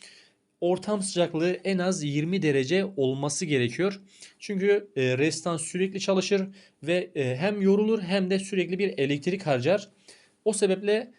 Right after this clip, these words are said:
e, mesela, e, bir yere gideceksiniz. Haliyle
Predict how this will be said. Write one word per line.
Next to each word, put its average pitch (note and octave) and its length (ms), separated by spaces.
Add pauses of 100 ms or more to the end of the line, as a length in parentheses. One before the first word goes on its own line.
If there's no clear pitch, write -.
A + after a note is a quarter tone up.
(280)
e, B2+ 300
mesela, G3 600
e, B2+ 340 (100)
bir F#3 140
yere G3 200
gideceksiniz. F3 680 (220)
Haliyle F3 580